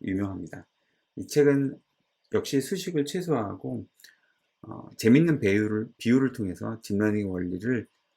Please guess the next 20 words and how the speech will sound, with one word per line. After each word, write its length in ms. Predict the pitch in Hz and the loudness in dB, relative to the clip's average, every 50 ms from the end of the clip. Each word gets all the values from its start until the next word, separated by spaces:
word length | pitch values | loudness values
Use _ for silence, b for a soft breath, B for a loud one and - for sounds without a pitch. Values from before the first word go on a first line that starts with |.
| _ _ - | _ _ -18
어, 80 | - | -14
설명하고 480 | - - 135 135 143 147 139 110 95 92 | -10 -6 -4 -2 -2 -2 -2 -4 -6 -8
있습니다. 500 | 87 - - - 82 82 90 90 82 - _ _ b b b b b b b - | -10 -12 -12 -12 -10 -10 -10 -10 -10 -14 _ _ b b b b b b b 2
로런스 360 | 107 107 123 147 147 - 147 | 4 4 4 4 2 2 2
모로니가 720 | 123 110 110 113 123 120 117 107 101 110 110 110 107 110 _ _ _ _ _ _ _ | 2 4 4 4 2 0 0 -2 -2 -4 -4 -4 -6 -8 _ _ _ _ _ _ _
코세라에서 880 | - - 170 180 185 175 160 135 123 113 - 113 110 110 107 107 - _ _ _ _ - | -12 -10 -6 -4 -2 0 0 0 0 -2 -4 -4 -2 -2 -4 -4 -8 _ _ _ _ -10
많은 320 | - 95 113 135 131 123 | -4 0 2 2 2 2
딥러닝 440 | 123 120 107 107 113 117 113 113 104 | 0 0 2 2 2 2 0 0 -2
강의를 380 | 101 98 98 95 95 101 95 | -2 -4 -4 -4 -4 -6 -6
진행했는데요. 880 | 98 - - 101 92 95 98 101 98 90 90 87 82 113 131 143 143 143 b b b b - | -6 -8 -6 -6 -4 -4 -4 -6 -6 -6 -8 -8 -6 -6 -6 -6 -8 -10 b b b b -10
여기서 300 | 90 85 87 98 110 101 | -10 -10 -8 -6 -6 -6
얻은 220 | 92 90 101 95 85 | -4 -4 -4 -4 -2
노하우가 580 | 92 90 92 92 90 87 90 95 101 113 113 | -4 -4 -4 -4 -6 -6 -6 -6 -6 -6 -6
이 120 | 107 95 - | -8 -10 -12
책에 420 | - - 90 101 110 120 123 123 b b b b b _ - | -12 -10 -6 -4 -4 -4 -6 -8 b b b b b _ -16
많이 280 | 107 92 98 110 110 | -12 -6 -4 -4 -4
담겨 280 | - 95 87 85 92 95 | -4 -6 -6 -6 -6 -6
있는 160 | 87 90 90 | -6 -8 -10
것 60 | 87 | -10
같습니다. 460 | - - - - 85 78 - - - | -12 -14 -14 -16 -16 -16 -18 -20 -20